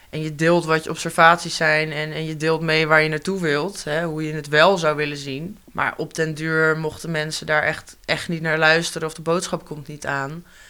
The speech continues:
Dan wordt het dus, wat ik net zeg, meer met een soort: "Ga maar even naar buiten, oké, kom maar weer binnen." En dan gaan we op die manier proberen dat gedrag ook, ja, te creëren. We kunnen eigenlijk niet zo heel veel.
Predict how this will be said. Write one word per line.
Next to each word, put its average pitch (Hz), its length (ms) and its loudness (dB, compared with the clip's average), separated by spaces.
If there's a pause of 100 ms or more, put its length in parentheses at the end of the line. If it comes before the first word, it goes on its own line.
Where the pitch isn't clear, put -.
(360)
Dan 156 280 0
wordt 143 200 -2
het 143 120 -8
dus, 143 180 -8
wat - 160 -10
ik 151 80 -14
net 160 220 -6
zeg, - 320 -8
meer 156 300 -6
met 156 140 -6
een 151 80 -10
soort: 156 360 -10 (320)
"Ga - 220 2
maar 160 160 2
even 156 200 -2
naar 156 140 -6
buiten, 156 680 4
oké, 156 220 -8
kom 151 180 -12
maar 156 120 -6
weer 151 180 -10
binnen." 156 500 0
En 156 120 -6
dan 156 120 -10
gaan 160 220 0
we 160 100 -2 (140)
op 147 200 -12
die 175 140 -4
manier 170 360 -2
proberen 151 760 -6
dat 151 140 -12
gedrag 160 440 -6
ook, 196 360 -8 (480)
ja, 240 380 -2
te 180 120 -16
creëren. 160 680 -8 (340)
We 170 160 -10
kunnen 202 300 2
eigenlijk 143 400 0
niet 143 180 -10
zo 135 100 -10
heel 135 220 -12
veel. 131 300 -14